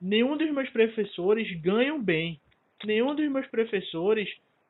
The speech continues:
são referências no mercado. Então, eles não têm experiência é, prática pra ensinar a pessoa ali a ser um empresário bem-sucedido, a ser um empreendedor bem-sucedido,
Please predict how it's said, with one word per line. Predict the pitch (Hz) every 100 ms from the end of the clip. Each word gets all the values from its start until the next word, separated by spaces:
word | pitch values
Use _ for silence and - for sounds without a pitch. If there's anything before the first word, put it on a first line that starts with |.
| _
são | 240 269
referências | 277 269 226 202 208 214
no | 196
mercado. | 190 190 156 131 123 - _ _
Então, | 226 226 233 226 233 233 _ _
eles | - 214 247 247
não | 277 254
têm | _ 170 196 214 - -
experiência | 185 - - 202 214 202 160 165 202 233 - 190 135 123 _ _ _ _ _ -
é, | 170 175 _ _
prática | 190 202 226 214 202 170
pra | 180 180
ensinar | 190 - 180 160
a | 165
pessoa | - 170 - 156
ali | 147 156 208 - - -
a | 170 -
ser | 185
um | 175
empresário | 175 - 165 151 151 156 160
bem-sucedido, | 143 143 151 175 165 147 160 156 160
a | 151 -
ser | 170
um | 170
empreendedor | 165 170 165 165 175 147 165
bem-sucedido, | 170 160 151 - 160 151 160 160